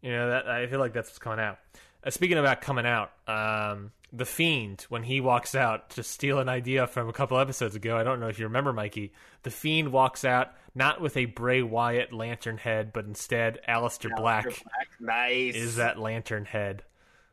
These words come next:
Speaker 1: Um,
Speaker 2: That's
Speaker 1: just
Speaker 2: horrifying.
Speaker 1: it's terrifying, and that
Speaker 2: I'm sure Aleister Black won't flinch, but, like, to me, a person, if I saw,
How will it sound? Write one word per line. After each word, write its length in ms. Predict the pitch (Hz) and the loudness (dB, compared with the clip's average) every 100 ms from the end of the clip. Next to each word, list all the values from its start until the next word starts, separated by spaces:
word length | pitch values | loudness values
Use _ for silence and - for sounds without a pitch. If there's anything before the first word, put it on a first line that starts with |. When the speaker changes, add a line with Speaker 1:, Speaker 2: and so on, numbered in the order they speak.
| _ - | _ -12
Speaker 1:
Um, 760 | 101 101 98 98 98 98 95 - | -6 -4 -2 -4 -6 -8 -12 -4
Speaker 2:
That's 120 | - | -4
Speaker 1:
just 240 | 113 - - | -4 -8 -18
Speaker 2:
horrifying. 960 | - 175 156 139 131 127 117 117 143 208 - _ _ | 0 2 4 2 2 2 2 0 -4 -10 -16 _ _
Speaker 1:
it's 280 | 160 156 - - _ _ _ | 2 2 0 -18 _ _ _
terrifying, 600 | - 143 110 104 95 90 107 | -2 2 2 0 -6 -6 -6
and 140 | 120 | 0
that 240 | 139 143 | 2 2
Speaker 2:
I'm 100 | 214 | -4
sure 160 | 214 - 220 214 208 185 | -8 -4 -2 -2 -4 -6
Aleister 20 | |
Black 280 | - 156 - | -2 -2 -2
won't 240 | 131 113 | -6 -6
flinch, 320 | - 117 110 - | -8 -12 -12 -10
but, 160 | 127 | -8
like, 320 | 131 131 123 - 120 _ _ - | -2 -2 -2 -10 -20 _ _ -6
to 80 | 180 | -2
me, 280 | 170 202 | 0 2
a 60 | 202 | 2
person, 520 | - 160 165 - 214 | 2 0 0 0 0
if 140 | 170 165 | 2 2
I 120 | 170 | 2
saw, 420 | 175 208 196 185 | 2 2 4 2